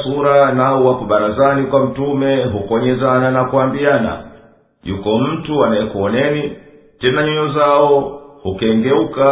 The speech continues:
wasimfuate Mtume wala wasimwamini. Mwenyezi Mungu amewazidishia kupotea kwa vile kushikilia kwao kubaki katika upotovu na kuikataa haki, kwani watu hawa hawafahamu kitu.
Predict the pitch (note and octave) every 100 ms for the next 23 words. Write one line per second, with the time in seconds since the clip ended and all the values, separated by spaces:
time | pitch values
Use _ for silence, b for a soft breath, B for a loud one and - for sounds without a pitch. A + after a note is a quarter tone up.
0 | C#3 C3 B2 C3 B2+ G#2+ G#2+ B2+ B2+ B2
1 | D3 D3 C#3+ D3 C3 - F#2 A2 B2 C3+
2 | D3+ D3 C#3+ C#3+ A#2 - - B B B
3 | B A2+ D3+ D#3 E3+ F3+ F3+ D#3+ E3+ E3
4 | C#3+ D3 D3 B2+ C3+ B2+ B2+ A#2 A2+ A#2+
5 | B2 D3+ D3 C#3+ C3+ B2 B2+ A2+ D3 C3
6 | A#2 G#2+ G#2+ G#2+ A#2 A#2 D3 D3+ C#3+ C3+
7 | A2+ G#2 G2+ A2+ G#2+ B2+ C3 C3+ C3+ C3
8 | E3+ C3 C#3+ C#3 A#2+ G#2+ B2+ C3 A2+ A2
9 | - G#2 F#2+ C3 - C#3+ C3+ - B B
10 | B A#2 C3+ D3 D3 C#3 C#3 C#3 A#2 G#2
11 | F#2 A2 A#2 B2+ C3 C#3 C#3 C3+ A#2